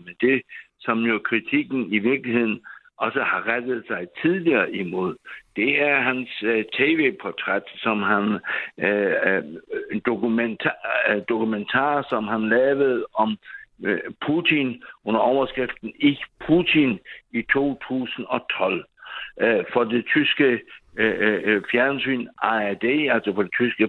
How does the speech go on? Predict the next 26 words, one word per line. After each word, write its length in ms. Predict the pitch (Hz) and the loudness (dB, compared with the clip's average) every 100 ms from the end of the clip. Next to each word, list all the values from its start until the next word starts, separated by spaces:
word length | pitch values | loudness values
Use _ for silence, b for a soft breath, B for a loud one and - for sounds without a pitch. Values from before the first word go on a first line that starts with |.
| - | 2
program 380 | 101 92 90 - - | -2 0 -6 -4 0
et, 200 | 160 - - B B B B - | 0 0 -10 B B B B 0
øh, 480 | 107 113 107 107 107 | 4 6 4 4 4
for 160 | - 92 | 4 2
et 80 | 90 | 4
million 560 | 113 110 113 156 185 123 | 4 4 4 4 4 0
publikum. 600 | - 98 151 143 139 127 117 - B B B - | -2 2 2 4 4 2 -4 -14 B B B -4
Og 180 | 123 127 | -4 0
der, 220 | 165 196 185 143 143 139 139 131 | 0 0 -2 -4 -2 2 2 2
øh, 60 | 123 | 0
kunne 200 | - 151 | 0 4
man 160 | 143 139 | 4 4
jo 360 | 131 131 101 101 | 4 4 2 -6
f-, 500 | - 139 110 110 - | -2 -2 -2 -4 -2
se, 380 | 160 170 139 120 | -2 -2 -4 -2
øh, 260 | 131 117 123 | 0 -2 -2
hvor, 200 | 127 113 | -2 0
hvor 280 | 123 117 - - | 0 -2 -2 0
tæt, 200 | 180 - - B B B B - | 0 -2 -18 B B B B 0
øh, 180 | 113 90 | 2 4
øh, 420 | 101 104 98 - 101 | 2 2 2 -2 -4
Seibel 480 | - 104 135 131 117 | 0 2 2 2 -2
var, 360 | 98 104 120 - _ 110 | 2 2 2 -4 _ -4
øh, 180 | 107 107 | -4 0
med 260 | 117 120 120 | 2 2 0
Putin. 520 | - 135 135 139 135 | 0 0 2 2 2